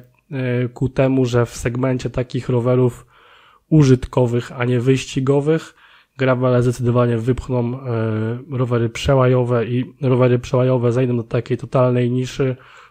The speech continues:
tylko użytkowników, e, sportowych tak naprawdę, e, bo raczej nie będą miały racji bytu wobec, e, rowerów gravelowych na takim, do takiego używania zwykłego.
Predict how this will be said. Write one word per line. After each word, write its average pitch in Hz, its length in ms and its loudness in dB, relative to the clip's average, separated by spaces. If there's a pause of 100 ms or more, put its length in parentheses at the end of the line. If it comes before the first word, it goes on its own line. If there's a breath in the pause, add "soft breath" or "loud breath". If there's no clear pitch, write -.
tylko 127 300 0
użytkowników, 120 920 -4 (340)
e, 120 40 -4
sportowych 147 720 2
tak - 200 -6
naprawdę, 120 580 0 (720 soft breath)
e, 120 360 0
bo 185 800 0
raczej 185 360 0
nie 160 120 -2
będą 143 320 0
miały 131 380 0
racji 123 320 -2
bytu 123 420 -4 (100)
wobec, 120 640 -6
e, 120 340 -2
rowerów 120 500 -2
gravelowych 120 600 0
na 127 80 -4
takim, 123 500 -6 (560 soft breath)
do - 60 -20
takiego 117 340 -8
używania 117 500 -2
zwykłego. 117 540 -2